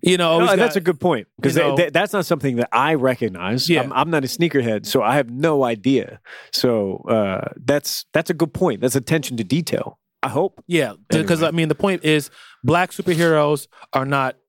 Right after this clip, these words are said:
Speaker 1: dark-skinned white superheroes.
Speaker 2: Agreed.
Speaker 1: Does that make sense?
Speaker 2: That makes sense.
Speaker 1: So that the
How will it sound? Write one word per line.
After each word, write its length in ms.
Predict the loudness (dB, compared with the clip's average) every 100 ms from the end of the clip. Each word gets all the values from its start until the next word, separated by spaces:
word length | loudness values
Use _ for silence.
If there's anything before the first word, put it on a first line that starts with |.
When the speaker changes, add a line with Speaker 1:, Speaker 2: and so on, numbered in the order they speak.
| _ _ -2
Speaker 1:
dark-skinned 680 | 0 0 -2 -2 -2 -4 -2
white 180 | -2 -2
superheroes. 600 | -4 -6 -6 -8 -6 -2
Speaker 2:
Agreed. 340 | -2 -2 -6 -8 -6
Speaker 1:
Does 100 | 0
that 140 | 0
make 180 | 0 -2
sense? 320 | -2 -2 -2
Speaker 2:
That 100 | -2 0
makes 180 | 0
sense. 220 | 0 -2 0
Speaker 1:
So 160 | 0
that 360 | 2 0 -2 0
the 180 | 0